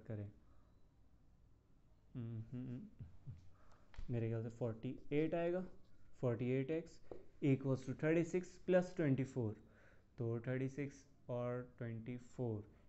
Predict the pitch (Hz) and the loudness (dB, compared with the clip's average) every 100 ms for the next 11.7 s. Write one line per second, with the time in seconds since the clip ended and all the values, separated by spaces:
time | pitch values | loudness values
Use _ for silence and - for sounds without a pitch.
0 | - 131 135 127 120 120 117 - 127 131 | -6 0 2 2 0 -2 -4 -4 -2 2
1 | 123 123 135 135 143 - 131 - - 151 | 2 2 0 -2 -4 -4 -4 -4 -6 -2
2 | 147 - - - - - - - - - | -2 -4 -16 -20 -20 -20 -20 -20 -20 -20
3 | - - - 135 208 - - - - - | -20 -12 -4 -2 -4 -14 -20 -20 -20 -16
4 | - 135 - - 117 104 104 101 104 - | -6 -6 -6 -2 0 0 -2 -4 -6 -10
5 | - - - - - - - - - - | -20 -20 -18 -20 -18 -18 -18 -18 -18 -20
6 | - - - - - - - - 120 120 | -20 -20 -20 -20 -20 -20 -20 -4 0 2
7 | 135 131 147 143 143 151 151 147 131 143 | 2 2 2 2 0 -2 0 0 0 2
8 | 139 135 131 139 143 147 131 123 127 135 | 2 2 2 0 0 0 0 0 0 0
9 | 131 127 123 120 123 135 - - - - | 0 0 0 0 -2 -4 -12 -20 -20 -8
10 | 117 110 - - 131 131 - - 139 135 | -6 -4 -6 -4 -4 -4 -14 -6 0 0
11 | 139 131 120 127 117 117 | 0 -4 -4 -4 -2 -2